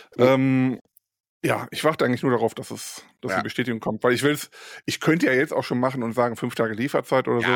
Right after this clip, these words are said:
Speaker 1: das ist ja doof.
Speaker 2: Ähm, aber da, ich will einfach abwarten, bis wirklich da ist.
Speaker 1: Ja, ja,
Speaker 2: Oder bis
Speaker 1: sicher.
Speaker 2: ich weiß, es ist gerade auf dem Weg da, äh, ins
Speaker 1: Sicher ist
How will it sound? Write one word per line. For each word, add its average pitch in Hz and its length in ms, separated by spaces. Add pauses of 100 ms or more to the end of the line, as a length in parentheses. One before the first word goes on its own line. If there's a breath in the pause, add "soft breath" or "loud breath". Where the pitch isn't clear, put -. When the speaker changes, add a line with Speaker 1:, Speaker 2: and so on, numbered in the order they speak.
Speaker 1:
das - 100
ist 110 120
ja 92 60
doof. 82 220
Speaker 2:
Ähm, 113 460 (840)
aber 127 260
da, 113 280 (240)
ich 131 200 (300)
will 139 220
einfach 117 200
abwarten, 104 240
bis 101 140
wirklich - 220
da - 100
ist. - 80
Speaker 1:
Ja, 117 100
ja, 120 80
Speaker 2:
Oder 131 200
bis 123 200
Speaker 1:
sicher. 120 40
Speaker 2:
ich 123 220
weiß, 135 120
es 123 100
ist 123 140
gerade 113 160
auf 101 60
dem 101 100
Weg 104 160
da, - 140
äh, - 280
ins - 80
Speaker 1:
Sicher 196 260
ist 147 60